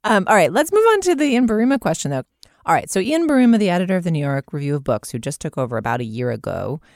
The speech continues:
um, after the death of Bob Silvers, the illustrious founder and legendary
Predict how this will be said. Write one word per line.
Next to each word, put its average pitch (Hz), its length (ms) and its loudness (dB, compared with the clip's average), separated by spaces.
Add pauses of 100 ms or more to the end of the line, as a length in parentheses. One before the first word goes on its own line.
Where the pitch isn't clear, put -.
(200)
um, 127 280 0
after 135 200 -6
the 117 120 -4
death 110 180 -4
of 113 80 -10
Bob 113 160 -4
Silvers, 165 440 0
the 117 220 -4 (120)
illustrious 110 600 -6
founder 104 420 -6
and 104 280 -8
legendary 107 640 -6